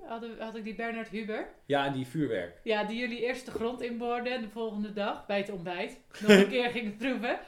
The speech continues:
Speaker 1: Oh, oh, die is wel goed.
Speaker 2: Ja, nou, ik heb dus van, eh,
Speaker 1: Matterdinger
Speaker 2: dat is
Speaker 1: heet
Speaker 2: van,
Speaker 1: die.
Speaker 2: ehm,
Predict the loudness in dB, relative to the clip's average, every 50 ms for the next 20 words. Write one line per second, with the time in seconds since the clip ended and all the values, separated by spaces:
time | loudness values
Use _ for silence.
0 | -18 -20 -16 -8 -4 -2 0 0 0 0 -2 -2 0 0 2 0 0 -2 -6 -8
1 | -10 -10 -8 -4 0 0 0 0 -2 -6 -12 -20 -20 -20 -12 -8 -6 -4 -4 -4
2 | -4 -2 -2 0 0 0 2 2 0 0 0 0 0 0 2 2 4 4 4 4
3 | 4 4 4 2 2 2 -4 -6 -6 -4 -4 -2 -2 -4 -4 -2 0 0 2 2
4 | 2 0 2 2 2 2 0 0 -2 -4